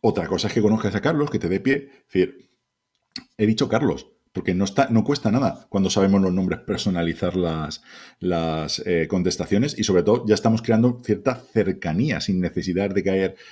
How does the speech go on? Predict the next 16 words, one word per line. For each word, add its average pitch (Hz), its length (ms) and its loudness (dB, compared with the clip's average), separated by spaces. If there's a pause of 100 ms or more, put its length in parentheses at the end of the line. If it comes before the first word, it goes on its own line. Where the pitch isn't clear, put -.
(140)
en, 82 880 -4
en 80 360 -8 (280)
tú. 95 340 -4
"Tienes 190 240 4
una 202 140 0
familia 214 720 0
súper 139 280 2
molona 123 580 2 (100)
y 139 460 6
tú 208 220 6
eres, 214 420 2
eh, 147 400 6
también 156 340 -2
un 196 80 -2
cliente 185 320 -4
top". 147 340 -6